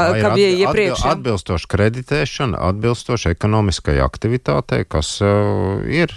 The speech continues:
Speaker 1: Jo mums, teiksim, nav tā, ka netiek reģioni kreditēti vai netiek ārpus Rīgas nekas.
Speaker 2: Mhm.
Speaker 1: Jūs jau arī šajā tabulā redzat.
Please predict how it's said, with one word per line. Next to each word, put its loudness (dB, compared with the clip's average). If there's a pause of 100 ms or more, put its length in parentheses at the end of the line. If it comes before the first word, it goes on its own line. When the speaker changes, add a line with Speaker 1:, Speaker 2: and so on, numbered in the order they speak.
Speaker 1:
Jo 0
mums, 2
teiksim, 2
nav 4
tā, 4
ka 0
netiek 2
reģioni 2
kreditēti 2
vai 4
netiek 4
ārpus 0
Rīgas 2
nekas. -2
Speaker 2:
Mhm. -10
Speaker 1:
Jūs -10
jau -2
arī -2
šajā 0
tabulā 0
redzat. -2